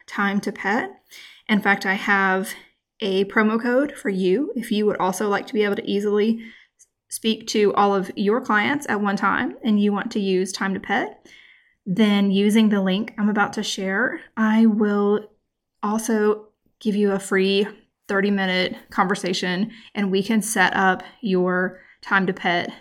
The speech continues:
together. One of the beauties of Time to Pet is that it is got a lot of options for a lot of people, but that also makes it a little confusing to get started with. So if you are interested in setting your Time to Pet account up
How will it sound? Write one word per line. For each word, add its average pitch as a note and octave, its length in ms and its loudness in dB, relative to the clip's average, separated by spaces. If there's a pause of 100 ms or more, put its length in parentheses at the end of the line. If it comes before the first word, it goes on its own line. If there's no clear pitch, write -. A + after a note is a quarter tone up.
(120)
together. - 640 -2 (840)
One C#4+ 120 4
of E4+ 80 4
the C4+ 80 6
beauties G3 320 2
of A3 80 0
Time G#3 220 -2
to A3 40 0
Pet A3 320 -2
is G3 180 0
that F3+ 360 2
it A3 160 -2
is F#3 640 -2
got F3+ 140 -2
a F#3 80 4
lot F3+ 180 4
of E3 60 4
options C4+ 480 2
for A3 100 -4
a G#3+ 40 0
lot G#3 140 2
of A3 60 -2
people, C#4+ 440 0
but A#3 140 -4
that F3 120 -2
also G3 340 0
makes F#3+ 300 -4
it G#3+ 100 -2
a G3 60 0
little G3 260 2
confusing B3+ 720 2 (220)
to A3+ 100 -4
get G#3 220 0
started F3+ 360 2
with. A#2+ 180 -8 (120)
So G#3+ 180 -6
if G3+ 200 -4
you G#3+ 420 2 (200)
are F#3+ 100 -2
interested G3 420 0
in F#3+ 160 0
setting F#3+ 540 -2
your F#3+ 560 0 (120)
Time G3 220 -2
to F#3 60 0
Pet - 260 -4
account G3 320 -2
up - 320 -2